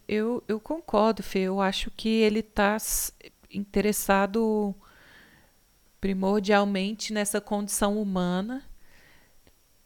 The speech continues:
é, seja no cotidiano, seja em situações de pressão extrema, e eu acho que particularmente ele se interessa sempre por esses personagens que tão, de alguma forma ou outra, deslocados, assim, na sociedade,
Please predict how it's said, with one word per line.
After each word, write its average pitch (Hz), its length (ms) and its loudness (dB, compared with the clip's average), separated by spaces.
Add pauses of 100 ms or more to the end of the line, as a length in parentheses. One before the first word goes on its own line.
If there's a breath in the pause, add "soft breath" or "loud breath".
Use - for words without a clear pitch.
é, 175 600 -8 (440)
seja 208 420 -2
no 202 100 -4
cotidiano, 202 640 -2
seja 196 680 2
em 190 80 -6
situações 190 680 -2
de 180 80 -6
pressão 190 440 -2
extrema, 196 420 -4
e 220 40 -2
eu 214 100 2
acho 208 200 0
que - 100 -6
particularmente 214 880 4
ele 208 100 -4
se - 140 -6
interessa 208 720 4
sempre 226 580 -2 (1080 soft breath)
por 226 140 10
esses 226 260 4
personagens 233 720 6
que 247 120 -4
tão, 247 240 0
de 254 120 0
alguma 247 280 0
forma 254 340 4
ou 240 60 4
outra, 247 240 2
deslocados, 214 1040 0
assim, 180 260 -6
na 175 120 -6
sociedade, 175 840 -4